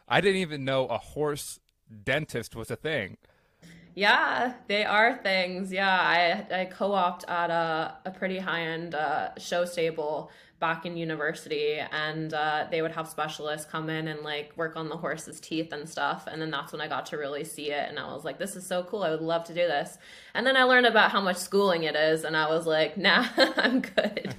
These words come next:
Speaker 2: <laughs>
Speaker 1: It's like, it's like, uh, it was, it's probably like becoming a doctor, but instead
Speaker 2: Yeah.
Speaker 1: of th-,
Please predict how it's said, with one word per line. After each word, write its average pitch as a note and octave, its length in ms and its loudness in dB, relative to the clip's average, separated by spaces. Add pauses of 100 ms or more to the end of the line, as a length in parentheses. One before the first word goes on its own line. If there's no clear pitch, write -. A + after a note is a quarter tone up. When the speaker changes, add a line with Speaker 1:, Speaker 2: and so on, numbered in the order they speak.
(160)
Speaker 2:
<laughs> B2 160 -4 (440)
Speaker 1:
It's D#3 160 -2
like, E3 160 4
it's D#3 160 0
like, D#3 260 2
uh, C3+ 300 4
it B2 40 2
was, B2 200 -4
it's C3 120 -6
probably C#3+ 220 0
like B2 180 -4
becoming B2 360 -4
a G#2+ 60 -2
doctor, G#2+ 600 -2
but F#2+ 360 -8 (220)
instead D3+ 300 -2
Speaker 2:
Yeah. - 60 -6
Speaker 1:
of A2 40 -10 (220)
th-, - 120 -10